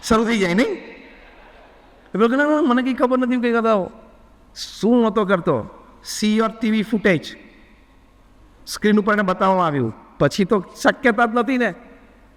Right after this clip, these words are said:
છૂટવાની. એને કન્ફેસ કર્યું. ખિસ્સામાંથી બહાર કાઢ, વીડિયો ચાલુ હતો, એટલે ખિસ્સામાંથી બહાર કાઢતો પણ વીડિયો લેવામાં આવ્યો. એટલે એને પતરી બહાર કાઢી, સેન્ડ પેપર બહાર કાઢ્યું. રેફરી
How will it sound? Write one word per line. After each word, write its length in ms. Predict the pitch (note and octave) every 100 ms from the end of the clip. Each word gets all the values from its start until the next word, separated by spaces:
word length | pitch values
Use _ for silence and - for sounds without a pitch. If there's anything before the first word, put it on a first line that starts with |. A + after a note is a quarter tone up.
| -
છૂટવાની. 460 | G#3+ G#3+ G#3 F3+ B2 - - - -
એને 140 | F3
કન્ફેસ 640 | E3 D#3 D3+ - E3 -
કર્યું. 240 | - A2 G#2 - - -
ખિસ્સામાંથી 380 | F3 F3 F3+
બહાર 200 | F3+ F3+
કાઢ, 200 | F3+ F3+
વીડિયો 300 | D#3+ D#3 E3+
ચાલુ 280 | F#3 F3 F#3
હતો, 220 | F#3 F#3 F#3 - - - -
એટલે 160 | D3
ખિસ્સામાંથી 460 | D3+ F3 F3 F3+ F#3
બહાર 220 | F3 F3
કાઢતો 300 | F3+ F3+ -
પણ 140 | F3+ F3
વીડિયો 340 | E3+ F3+ D#3+ - -
લેવામાં 380 | D#3 D#3+ D#3 C3+
આવ્યો. 220 | A#2 G2+ - - - _ - - -
એટલે 140 | D#3+
એને 100 | E3+
પતરી 320 | E3+ E3 F3
બહાર 200 | D#3+ D#3
કાઢી, 240 | D3+ D3 B2+
સેન્ડ 280 | - D3+
પેપર 200 | D3+ C3+
બહાર 220 | C#3 C3 C3
કાઢ્યું. 340 | B2+ A2+ F#2 - - - - - - - - - - - - - - - - - - - -
રેફરી 540 | C#4+ E3 D#3+ F#3+ F#3